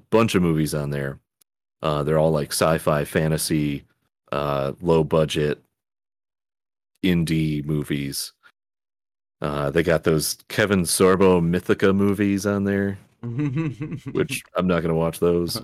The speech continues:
Speaker 2: <laughs> Me neither.
Speaker 1: Um, but all the Gamers movies are on there, uh, and some other stuff. And they've got a lot of partners that they partner with, uh, so it's, it's kinda like a little streaming service that they're putting together. It's pretty good.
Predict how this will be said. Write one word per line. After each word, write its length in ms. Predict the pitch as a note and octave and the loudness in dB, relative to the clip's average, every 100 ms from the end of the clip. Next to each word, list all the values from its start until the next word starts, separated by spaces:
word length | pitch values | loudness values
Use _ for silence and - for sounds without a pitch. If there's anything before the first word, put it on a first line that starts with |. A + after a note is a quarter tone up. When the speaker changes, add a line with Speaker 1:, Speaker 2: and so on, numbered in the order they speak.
| - | -12
Speaker 2:
<laughs> 20 | |
Me 140 | A2 | -12
neither. 240 | F#2 C#2+ - - | -10 -12 -16 -8
Speaker 1:
Um, 320 | D#2+ D#2 D#2 D#2 | -2 0 0 2
but 100 | G2 | 4
all 140 | G2+ | 4
the 80 | G2+ | 4
Gamers 340 | G2+ F#2+ F2 | 4 2 2
movies 260 | F2+ E2 D#2+ | 0 0 0
are 100 | D#2+ | 0
on 120 | D#2+ | 0
there, 300 | D2+ D#2 D#2+ - _ - | -2 -4 -6 -10 _ -12
uh, 320 | C#2 D2 C#2 - | -8 -6 -6 -6
and 140 | C#2+ | -8
some 160 | - D2 | -6 -6
other 160 | C#2 | -6
stuff. 480 | C#2 C2+ C#2 - - _ _ _ - | -6 -8 -8 -14 -20 _ _ _ -10
And 340 | D2 C#2+ C#2+ C#2 _ - | -6 -4 -6 -10 _ -6
they've 140 | D2+ | -2
got 160 | D#2+ D2 | 2 2
a 20 | |
lot 220 | D#2 E2+ | 2 2
of 80 | E2+ | 2
partners 720 | - D#2 F#2+ F#2+ F2+ - - _ _ | 0 0 2 0 0 -6 -12 _ _
that 140 | D2 | -6
they 100 | D2+ | -6
partner 320 | D2 E2+ E2+ E2+ | -2 -2 -2 -2
with, 340 | E2 D#2+ _ - | -2 -4 _ -10
uh, 300 | - C2+ C2+ C2+ _ _ _ | -8 -6 -8 -12 _ _ _
so 140 | - D#2 | -6 -4
it's, 200 | - - | -4 -12
it's 140 | - | -8
kinda 180 | - F2 | -2 0
like 160 | D#2+ | 0
a 60 | D#2 | 0
little 160 | D#2 D2 | -2 -2
streaming 400 | - D#2 C#2+ C#2 | -2 -4 -4 -6
service 400 | C#2+ C#2+ C#2 - | -6 -6 -8 -8
that 240 | C2+ - _ _ _ _ _ - | -8 -8 _ _ _ _ _ -8
they're 80 | C2+ | -8
putting 320 | - C2+ C#2 | -6 -8 -10
together. 340 | C#2 C#2 C#2+ _ _ _ _ | -12 -12 -12 _ _ _ _
It's 100 | - | -14
pretty 200 | - C#2+ | -8 -8
good. 200 | C#2+ | -8